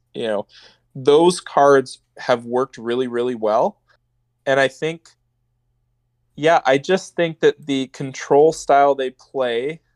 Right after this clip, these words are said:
even too, when some cards like Climbing Gear are rotated out, um, there's definitely some net positives. I mean, it would seem like losing Med Pack is a bad thing when you're running two Hulks, and I,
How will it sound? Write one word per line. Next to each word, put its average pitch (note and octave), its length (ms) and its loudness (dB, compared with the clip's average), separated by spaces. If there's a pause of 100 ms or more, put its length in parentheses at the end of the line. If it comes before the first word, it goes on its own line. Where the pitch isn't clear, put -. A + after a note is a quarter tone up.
(340)
even C#3+ 360 -8
too, D3+ 340 -4
when C#3 200 -2
some B2+ 280 -4
cards B2+ 320 0
like A#2+ 180 2
Climbing B2+ 440 -4
Gear C#3 180 4
are C3 100 4
rotated C3+ 560 2
out, C3 400 2 (580)
um, C3+ 340 -2 (600)
there's E3 220 -8
definitely F#3+ 500 -4
some D#3 240 -8
net C#3 240 -4
positives. A2+ 800 -4
I C#3+ 80 0
mean, C#3 300 0
it D3+ 80 0
would C#3+ 180 0
seem E3+ 260 0
like D3 220 4
losing C#3 400 0
Med B2 220 0
Pack A#2 280 2
is A#2 120 -8
a A2+ 40 -8
bad A2 380 0
thing A2 220 -4
when A2+ 100 -8
you're A2+ 100 -4
running A2 300 -2
two A#2 240 -4
Hulks, - 480 -2
and B2 140 2
I, A2+ 100 2